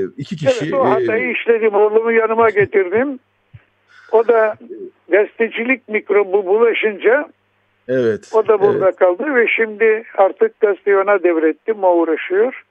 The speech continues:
Speaker 1: Hı hı,
Speaker 2: Ee,
Speaker 1: hı hı.
Speaker 2: ben artık serbest gazetecilik yapıyorum <laughs> daha fazla.
Speaker 1: Evet, evet.
Speaker 2: Altmış iki
Speaker 1: Dolayısıyla
Speaker 2: senedir bu işi yaptığıma göre bizde gazetecilikten emeklilik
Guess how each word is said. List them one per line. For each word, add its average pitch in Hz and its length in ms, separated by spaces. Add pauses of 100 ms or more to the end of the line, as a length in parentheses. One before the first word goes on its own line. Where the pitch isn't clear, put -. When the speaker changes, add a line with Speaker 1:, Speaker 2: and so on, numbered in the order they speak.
(320)
Speaker 1:
Hı 104 160
hı, 101 340
Speaker 2:
Ee, - 20
Speaker 1:
hı 170 300
hı. - 160 (800)
Speaker 2:
ben 190 100
artık 180 440
serbest 180 460
gazetecilik 170 720
yapıyorum 165 560
<laughs> - 100
daha 180 100
fazla. 170 540
Speaker 1:
Evet, 120 320 (280)
evet. 117 440 (300)
Speaker 2:
Altmış - 220
iki 117 60
Speaker 1:
Dolayısıyla 247 560
Speaker 2:
senedir 233 340
bu 226 120
işi 220 220
yaptığıma 220 540
göre 220 320
bizde 208 320 (440)
gazetecilikten 208 1120
emeklilik 202 680